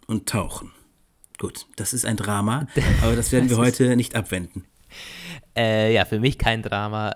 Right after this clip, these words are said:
Speaker 2: Äh, ich
Speaker 1: <laughs>
Speaker 2: bin auch so, ja. Also, warten wir mal ab. Es, sie sollen ja wie Magie klingen. So klingt Magie,
Speaker 1: <laughs>
Speaker 2: schreibt Apple. Und ich kann's wahrscheinlich am Freitag, obwohl ich, ich bin diese Woche nicht mehr in Wien.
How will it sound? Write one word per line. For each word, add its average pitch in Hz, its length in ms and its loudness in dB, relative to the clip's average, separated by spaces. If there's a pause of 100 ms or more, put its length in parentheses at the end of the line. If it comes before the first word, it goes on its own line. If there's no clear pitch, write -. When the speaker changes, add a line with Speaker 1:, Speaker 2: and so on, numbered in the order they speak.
Speaker 2:
Äh, 113 300 -4
ich 123 180 -6 (420)
Speaker 1:
<laughs> 196 100 -6 (460)
Speaker 2:
bin 113 320 -2 (160)
auch 104 240 0
so, - 580 -6 (1200)
ja. 110 400 -6 (800)
Also, 165 300 2 (240)
warten 240 180 -4
wir 220 60 -4
mal 180 160 -2
ab. - 260 -8 (920)
Es, - 180 -4
sie 127 100 -2
sollen 185 220 6
ja 170 120 4
wie 175 100 4
Magie 139 300 -2
klingen. - 540 -8
So 175 280 0
klingt 160 280 -4
Magie, 110 320 0
Speaker 1:
<laughs> - 20 -6
Speaker 2:
schreibt 107 340 -2
Apple. 151 340 -4
Und 120 560 -4 (1160)
ich - 160 2
kann's 139 260 -2
wahrscheinlich 131 420 0
am 113 100 -2
Freitag, 131 360 0
obwohl 120 240 0
ich, - 200 -4
ich - 120 -20
bin 131 180 0
diese 131 240 -2
Woche 117 180 2
nicht 117 240 -4
mehr 110 120 -2
in 110 140 -4
Wien. 101 300 -2